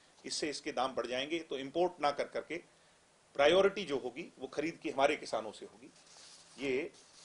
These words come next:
एक बहुत अच्छा शुभ संकेत है हमारे लोगों के लिए। और क्योंकि अभी प्राइमा फेसी है, दो तीन घंटे में हमने कुछ points जो समझ पाए, जो जान पाए, budget में से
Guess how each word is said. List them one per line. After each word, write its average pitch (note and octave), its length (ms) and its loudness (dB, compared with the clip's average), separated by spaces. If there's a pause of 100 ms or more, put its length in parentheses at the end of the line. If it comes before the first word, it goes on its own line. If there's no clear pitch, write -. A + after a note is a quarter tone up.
(120)
एक B2+ 160 -8
बहुत B2+ 200 2
अच्छा D3 220 0
शुभ - 220 -8
संकेत B2+ 400 -4
है G#2+ 260 -4 (240)
हमारे G#2+ 260 -4 (640)
लोगों B2 240 -2
के G2 120 -16
लिए। F#2 240 -12 (680)
और A2+ 100 -8
क्योंकि E3 260 -4
अभी F3 120 0
प्राइमा E3 340 6
फेसी F3 340 0
है, E3 100 2
दो D3 160 -2
तीन D#3+ 180 -6
घंटे C3+ 240 -4
में D3 100 -2
हमने C#3 220 -4 (220)
कुछ C#3 120 -10
points C3 420 -6
जो A#2+ 220 -6 (200)
समझ D3 360 -2
पाए, B2+ 280 2
जो A#2 120 -6
जान A#2 260 -4
पाए, C3 220 2
budget A#2 300 -4
में A2 80 -12
से - 140 -12